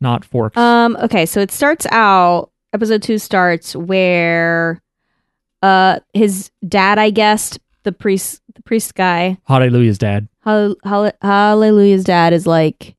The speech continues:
Speaker 2: "You gotta clean." And he's like, "I don't work on Sundays." <laughs> And he's like, "No,
Speaker 1: <laughs>
Speaker 2: like, I need you to fucking clean this church." And he just, like, runs away.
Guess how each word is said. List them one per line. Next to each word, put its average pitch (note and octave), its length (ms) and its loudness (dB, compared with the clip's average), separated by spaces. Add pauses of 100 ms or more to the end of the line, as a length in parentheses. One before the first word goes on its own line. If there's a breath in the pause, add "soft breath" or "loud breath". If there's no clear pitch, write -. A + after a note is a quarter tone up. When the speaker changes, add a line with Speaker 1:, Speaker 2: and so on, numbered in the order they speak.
(720)
Speaker 2:
"You F#3+ 100 2
gotta F3+ 220 2
clean." D#3 640 -2
And F3+ 100 2
he's F#3 200 2
like, F#3 200 0 (140)
"I G#3+ 120 2
don't G#3+ 200 2
work G3 240 0
on F#3+ 140 0
Sundays." E3+ 720 -2
<laughs> - 40 0 (1700 loud breath)
And G3+ 200 2
he's G#3 140 2
like, G#3 120 2
"No, A#3 560 2
Speaker 1:
<laughs> - 60 -8
Speaker 2:
like, G3 220 0
I F#3+ 80 2
need G#3 200 2
you A3 80 2
to G#3 120 -2 (180)
fucking G#3 380 -2
clean A3 320 -2
this G#3 180 -2
church." - 500 -6 (480)
And F#3 200 0
he G3 80 -2
just, F3+ 200 -8
like, F#3 140 -4
runs D3+ 240 -6
away. B2+ 400 -6